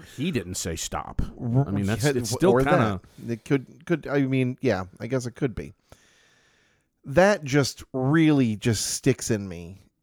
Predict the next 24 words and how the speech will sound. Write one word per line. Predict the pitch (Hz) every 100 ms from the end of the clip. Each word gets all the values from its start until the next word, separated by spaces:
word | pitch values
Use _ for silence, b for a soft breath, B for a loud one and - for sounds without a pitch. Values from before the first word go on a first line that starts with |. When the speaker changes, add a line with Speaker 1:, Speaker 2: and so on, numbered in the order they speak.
| -
Speaker 2:
And, | 127 117 117 113 - _ -
uh, | 127 - -
I | 139
mean, | 123 120 110 107 92 _ _ _ _ _ _ _ _ _ _ _ _ _ _ _ _ _ _ _ _ _ _ _ _ _ 156 143 135 131 - -
Speaker 1:
What | - 117 104
hole | 113
does | 107 95
it | 85
stick | - 135
it | 90
in? | 80 - - 123 151
Speaker 2:
<laughs> |
Speaker 1:
I'm | 147 -
sorry, | 123 - 170 - 208 196
you | 202
might | 170
Speaker 2:
All | 120 147
Speaker 1:
have | 123
to | 151
Speaker 2:
of | 151
Speaker 1:
edit | -
Speaker 2:
them. | 123
Speaker 1:
that | 113 135
out. | 147 143 -